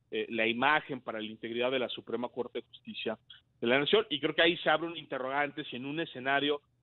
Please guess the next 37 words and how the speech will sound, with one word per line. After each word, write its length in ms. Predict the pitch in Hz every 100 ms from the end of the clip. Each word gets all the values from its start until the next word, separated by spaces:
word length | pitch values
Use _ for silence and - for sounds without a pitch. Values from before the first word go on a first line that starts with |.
| _ -
así 420 | 113 - 147 165
una 320 | 143 151 190
persona 520 | 131 110 131 135 175 165 -
puede 340 | 139 196 254
sostenerse 600 | - 120 - 113 123 123
en 100 | 117
un 60 | 120
cargo 300 | 123 117 117
de 60 | 107
la 60 |
importancia 520 | 101 104 113 110 117
que 160 | - -
tiene, 420 | - 104 107 107 - - - - _
eh, 200 | 113 107 -
eh, 160 | 107
la 120 | 104
Suprema 360 | - - 113 113 -
Corte 240 | 113 120
de 40 |
Justicia 360 | - - 110 123
de 80 | 127
la 60 |
Nación. 340 | 151 - 214 135 _ - _ _ -
Y, 220 | 180 190
y 140 | 196 190
está 300 | - 233 247
una 180 | 240 240
tercera 380 | 214 - 220
dimensión 600 | 202 196 185 - 196 208 196
que, 240 | 156 143 -
que 120 | - 143
tú 180 | 175
mencionas 580 | 175 175 - 170 170 160
que 120 | 143
tiene 260 | - 151 156
que 140 | -
ver 280 | 135 151 160